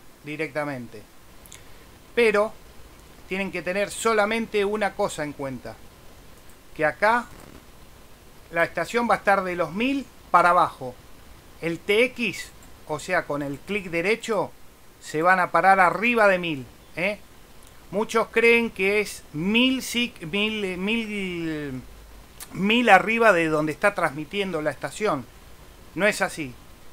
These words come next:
¿eh? Las estaciones, cuando están trabajando en modo Fox,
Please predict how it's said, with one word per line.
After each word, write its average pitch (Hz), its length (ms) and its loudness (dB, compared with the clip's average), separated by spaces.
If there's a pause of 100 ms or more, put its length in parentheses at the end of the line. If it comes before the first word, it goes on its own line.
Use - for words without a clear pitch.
(340)
¿eh? 185 300 -4
Las 160 120 0
estaciones, 220 680 -2
cuando 165 260 -2
están 165 520 -6
trabajando 151 560 0
en 151 80 -6
modo 160 300 -2
Fox, 254 400 0